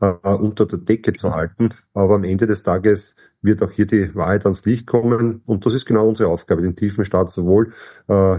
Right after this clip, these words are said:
in Österreich als auch auf europäischer Ebene, äh, sichtbar zu machen und entsprechende Gegenmaßnahmen einzuleiten. Also ich bin sehr, sehr froh,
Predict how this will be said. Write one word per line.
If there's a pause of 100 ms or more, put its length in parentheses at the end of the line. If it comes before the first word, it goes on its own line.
(160)
in
Österreich (440)
als
auch
auf
europäischer
Ebene, (400)
äh,
sichtbar
zu
machen
und
entsprechende
Gegenmaßnahmen
einzuleiten.
Also
ich
bin
sehr,
sehr
froh,